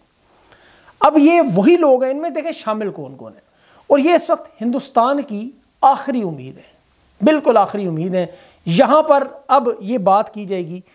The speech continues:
कि इसके बाद हिंदुस्तान को बराह रास्त अफगान तालिबान पर हमला ही करना पड़ेगा।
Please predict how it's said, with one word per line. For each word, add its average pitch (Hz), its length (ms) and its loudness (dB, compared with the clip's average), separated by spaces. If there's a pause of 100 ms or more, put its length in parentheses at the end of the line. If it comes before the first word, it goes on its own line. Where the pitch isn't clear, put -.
(320)
कि 226 40 -12 (100)
इसके 277 320 0
बाद 240 380 2
हिंदुस्तान 208 600 -6
को 214 300 -4
बराह 180 400 -4
रास्त 196 440 0
अफगान 175 440 -8
तालिबान 170 560 -4
पर 175 180 -2
हमला 170 460 -2
ही 185 180 -2
करना 151 320 -4 (100)
पड़ेगा। 139 320 -6